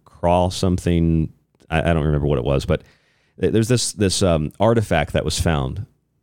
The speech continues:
by these construction, uh, workers.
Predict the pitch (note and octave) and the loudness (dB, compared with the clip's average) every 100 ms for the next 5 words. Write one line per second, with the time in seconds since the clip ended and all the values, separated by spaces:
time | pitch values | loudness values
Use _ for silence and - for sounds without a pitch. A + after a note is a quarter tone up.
0 | - F2 F2 E2+ - F#2+ D#2 - F#2 - | -8 -2 0 0 -2 -4 -4 -2 -2 -2
1 | - E2 D#2 C#2 C#2 C2+ D2+ C#2+ C2+ - | -2 0 0 0 0 0 -2 -2 -4 -6
2 | - | -10